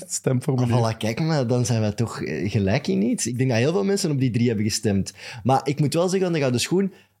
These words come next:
Speaker 2: eh, ik had een uitnodiging verwacht.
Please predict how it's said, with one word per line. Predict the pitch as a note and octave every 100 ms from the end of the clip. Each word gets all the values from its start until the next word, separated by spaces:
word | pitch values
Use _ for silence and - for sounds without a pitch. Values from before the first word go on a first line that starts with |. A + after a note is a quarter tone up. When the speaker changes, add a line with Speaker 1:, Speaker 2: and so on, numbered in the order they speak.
| _
Speaker 2:
eh, | - A#2+ A#2 - - _ _ -
ik | A#2+
had | F3
een | D3+ F3
uitnodiging | G3 A3+ C#3 C3+
verwacht. | A2 G#2+ F2 - - - -